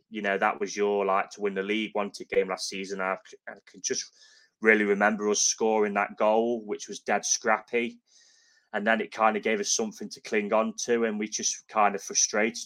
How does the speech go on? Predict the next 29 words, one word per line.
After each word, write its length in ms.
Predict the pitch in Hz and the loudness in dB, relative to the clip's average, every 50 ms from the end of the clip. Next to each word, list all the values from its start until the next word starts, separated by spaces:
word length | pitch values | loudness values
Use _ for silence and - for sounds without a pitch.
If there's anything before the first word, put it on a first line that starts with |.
| - - | -10 -8
you, 60 | 110 | -4
really. 540 | 107 113 110 110 110 113 117 120 120 117 117 _ _ _ - | 0 2 2 2 2 2 0 0 -2 -4 -10 _ _ _ -6
Um, 600 | 107 104 104 101 98 98 98 95 95 92 92 - _ _ _ _ _ _ _ _ - - _ _ - | -2 0 0 0 0 -2 -4 -8 -10 -12 -14 -16 _ _ _ _ _ _ _ _ -20 -20 _ _ -8
and 160 | 110 107 107 | -6 -2 2
that's 200 | 127 131 - - | 2 2 2 0
probably 260 | - - 127 117 110 | -4 -2 0 0 2
what 240 | 101 104 107 - - | 2 2 0 0 -2
will 140 | - 104 95 | -6 -6 -2
happen 340 | - 107 101 - - 104 85 | 0 0 -2 -2 -4 -16 -16
tomorrow, 420 | - - 101 95 104 113 110 104 101 | -14 -8 -2 2 2 4 4 2 0
really. 500 | 92 95 92 92 92 95 95 98 98 - _ _ _ _ _ _ _ _ _ _ _ _ _ - | 0 0 0 0 2 0 0 -2 -4 -6 _ _ _ _ _ _ _ _ _ _ _ _ _ -12
You 60 | 104 | -4
know, 220 | 95 95 95 98 101 | -2 0 2 2 2
like 260 | 101 101 104 101 - - | 4 4 4 2 2 -2
I 40 | |
said 240 | - - - 101 92 | -8 -4 -4 -2 0
earlier, 520 | 101 101 104 101 95 98 95 92 92 95 - - - 120 - - - | 0 0 0 0 0 0 0 0 -2 -4 -8 -12 -18 -20 -20 -18 -14
you 240 | 110 104 104 104 98 | -10 -6 -6 -6 -2
guys 340 | - 107 95 95 95 - 101 | 0 2 4 4 2 2 0
are 60 | 98 | -6
at 80 | 87 | -4
home 380 | - - 104 104 104 101 98 98 | -2 2 4 6 6 4 4 2
with 160 | 98 104 95 | -2 -2 0
where 180 | 98 107 107 104 | 2 2 2 2
you 180 | 104 98 98 | 2 2 4
are 160 | 98 98 98 98 | 4 4 4 2
in 60 | 95 | 0
the 80 | 95 | -2
league. 440 | 95 98 98 95 92 92 95 98 95 | -4 -4 -4 -4 -4 -6 -6 -8 -10